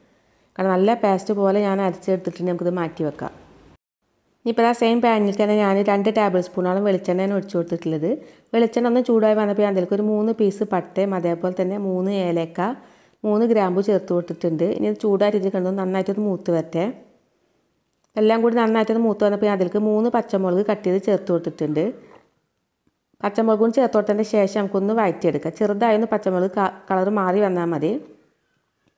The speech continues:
അതിൻ്റെ ശേഷം ഇതാ ഞാൻ ചിക്കനൊക്കെ നന്നായിട്ട് കഴുകി ക്ലീൻ ആക്കി എടുത്തിട്ട്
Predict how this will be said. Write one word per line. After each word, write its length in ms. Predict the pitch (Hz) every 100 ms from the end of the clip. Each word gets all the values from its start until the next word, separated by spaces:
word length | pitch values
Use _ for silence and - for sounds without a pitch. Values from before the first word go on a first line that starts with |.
| _ _ _ _ _ _ _
അതിൻ്റെ 200 | 226 247 269
ശേഷം 220 | 233 233
ഇതാ 120 | 233 240
ഞാൻ 80 | 226 233
ചിക്കനൊക്കെ 360 | 226 226 233 233
നന്നായിട്ട് 360 | 220 220 220 240
കഴുകി 280 | 220 202 208 214
ക്ലീൻ 220 | 202 208
ആക്കി 160 | 214 208 202
എടുത്തിട്ട് 340 | 196 175 190